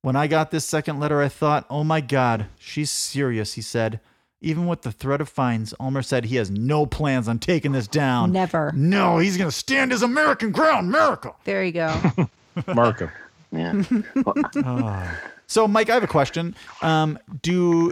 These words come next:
Speaker 1: in Germany, do people, like, fly German flags like they fly American flags here in America?
Speaker 4: No,
Speaker 1: <laughs>
Speaker 4: not
Speaker 2: Not many
Speaker 4: I
Speaker 2: people
Speaker 4: mean,
Speaker 2: fly
Speaker 4: peop-,
Speaker 2: American
Speaker 4: peop-,
Speaker 2: flags anymore.
Speaker 4: Wait, what was it? What? How many people still fly American flags?
Speaker 2: I said not many people do.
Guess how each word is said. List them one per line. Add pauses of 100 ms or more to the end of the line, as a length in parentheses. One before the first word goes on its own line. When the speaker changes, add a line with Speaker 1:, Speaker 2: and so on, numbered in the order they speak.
Speaker 1:
in
Germany,
do
people,
like,
fly
German
flags
like
they
fly
American
flags
here
in
America? (220)
Speaker 4:
No, (280)
Speaker 1:
<laughs>
Speaker 4:
not (500)
Speaker 2:
Not
many
Speaker 4:
I
Speaker 2:
people
Speaker 4:
mean,
Speaker 2:
fly
Speaker 4:
peop-,
Speaker 2:
American
Speaker 4:
peop-,
Speaker 2:
flags
anymore. (160)
Speaker 4:
Wait,
what
was
it?
What?
How
many
people
still
fly
American
flags?
Speaker 2:
I
said
not
many
people
do.